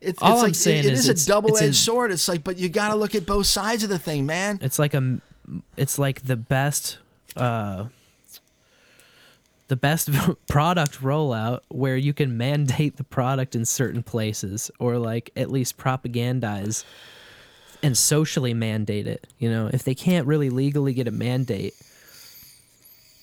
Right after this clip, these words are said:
Speaker 2: they can at least socially mandate it where, like, your literal family and neighbors will be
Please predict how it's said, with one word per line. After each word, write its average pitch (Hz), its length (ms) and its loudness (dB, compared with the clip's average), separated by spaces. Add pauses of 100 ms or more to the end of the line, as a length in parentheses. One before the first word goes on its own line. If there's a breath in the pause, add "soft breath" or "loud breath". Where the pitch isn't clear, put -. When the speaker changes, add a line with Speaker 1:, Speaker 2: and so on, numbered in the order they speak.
Speaker 2:
they 143 80 2
can 151 120 0
at 120 80 0
least 151 220 2
socially 147 380 0
mandate 110 460 0
it 156 260 0
where, 139 200 0
like, 139 260 0
your 139 100 0
literal 160 340 2
family 151 460 0
and 123 120 0
neighbors 131 520 0
will 120 100 -2
be 107 280 -2